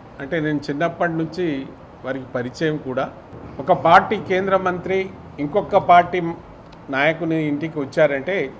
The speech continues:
ఇటువంటి స్పెక్యులేషన్స్ పార్టీ మారుతున్నారా అనేది వస్తుంది. అందులో మీరు కూడా అడిగారు, "సార్ వస్తే తీసుకుంటారా?" అని. మీకు అందరికీ తెలుసు నేను పరిస్థితి, నాకు గత ఒకసారి నేను ఎంపీ అయిన తర్వాత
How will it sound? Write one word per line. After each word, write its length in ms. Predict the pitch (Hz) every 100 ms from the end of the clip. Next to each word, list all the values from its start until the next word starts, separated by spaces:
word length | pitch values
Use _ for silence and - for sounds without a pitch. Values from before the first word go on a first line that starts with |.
| - - - - -
ఇటువంటి 340 | 131 160 156
స్పెక్యులేషన్స్ 880 | 151 - 143 165 165 156 165 151 - 147
పార్టీ 220 | 143 135 147
మారుతున్నారా 760 | 135 139 - 139 131 135 139 - - - - -
అనేది 240 | 147 160
వస్తుంది. 320 | 156 156 135
అందులో 200 | 143 165
మీరు 220 | 170 165 170
కూడా 180 | 160
అడిగారు, 320 | 147 135 123 101 - - - - -
"సార్ 280 | - 143 165
వస్తే 280 | 165 - 160
తీసుకుంటారా?" 640 | 147 151 - 147 135 131
అని. 160 | 117 110 - - - - - - - - 151
మీకు 200 | 160 160
అందరికీ 300 | 151 170 175
తెలుసు 360 | 160 156 -
నేను 260 | 170 151 147
పరిస్థితి, 540 | 143 147 147 160 156
నాకు 300 | 151 147 120
గత 460 | 131 - 160 143 117 - -
ఒకసారి 500 | 135 135 117 160 175
నేను 600 | 170 160 156 151 131 - - - - - - - -
ఎంపీ 300 | 147 165 196
అయిన 240 | 180 175 170
తర్వాత 760 | 165 156 165 160 170 170